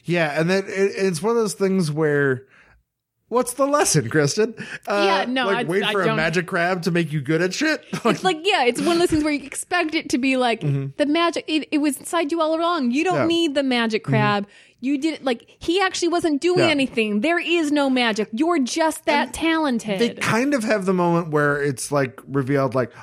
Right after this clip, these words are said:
Speaker 1: oh no, he really does love her. It wasn't just the food. They have
Speaker 2: Sure.
Speaker 1: that moment, but they don't have the moment where it's like, and you're a decent cook. It's like, as far as we know, if that crab dies, she's, she's fucked.
Speaker 2: Yes.
Speaker 1: Her career is over. <laughs>
Speaker 2: Yes. That's my problem is that, like,
Speaker 1: And that crab's just
Speaker 2: she's
Speaker 1: walking around with a top hat at the end.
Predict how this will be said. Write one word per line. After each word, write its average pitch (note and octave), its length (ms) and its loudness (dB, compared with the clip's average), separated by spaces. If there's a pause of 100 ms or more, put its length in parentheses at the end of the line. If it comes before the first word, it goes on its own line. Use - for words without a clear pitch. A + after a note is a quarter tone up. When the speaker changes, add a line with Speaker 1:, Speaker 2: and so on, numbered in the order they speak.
Speaker 1:
oh G#3+ 140 0
no, G#3+ 100 2
he F#3 140 2
really F#3 240 2
does D#3+ 300 0
love D3 240 0
her. C#3 160 2
It B2+ 80 0
wasn't C#3+ 300 0
just C3 240 -2
the B2+ 80 -2
food. G2 440 -8 (320)
They D#3+ 80 0
have F3+ 80 2
Speaker 2:
Sure. D3+ 60 -2
Speaker 1:
that A3+ 180 2
moment, D3+ 360 0
but E3+ 120 0
they G#3 60 2
don't A#3 100 2
have A#3 80 0
the G#3+ 80 2
moment G3+ 240 2
where F3 80 2
it's E3+ 160 -2
like, D3+ 180 0 (320)
and A#3 140 2
you're B3 140 0
a G#3 60 -4
decent A3 380 -2
cook. A3 420 -2
It's - 140 -8
like, F3+ 240 -2 (420)
as F#3 200 0
far A3+ 160 0
as A3+ 120 0
we G#3+ 100 2
know, G#3+ 160 2
if C#3+ 200 -2
that G#3+ 180 0
crab G#3 260 2
dies, F3+ 420 0
she's, G#3 340 0 (300)
she's F#3+ 200 -2
fucked. - 420 -8 (100)
Speaker 2:
Yes. - 480 -2
Speaker 1:
Her F3+ 100 2
career G3+ 320 4
is D3 80 0
over. B2+ 380 0
<laughs> - 80 -20
Speaker 2:
Yes. - 440 -2 (380)
That's E4+ 260 -2
my D4 260 2
problem G3+ 440 -2
is G3 140 0
that, - 200 -2
like, F#3+ 300 0
Speaker 1:
And B3 80 0
that C#4 80 0
crab's D4+ 220 0
just D4 160 0
Speaker 2:
she's D4 40 2
Speaker 1:
walking A#3+ 220 0
around B3+ 220 2
with A#3+ 80 -2
a - 20 -18
top E4+ 240 0
hat F#4+ 120 0
at G#3 80 -2
the G3 160 2
end. F#3 340 -2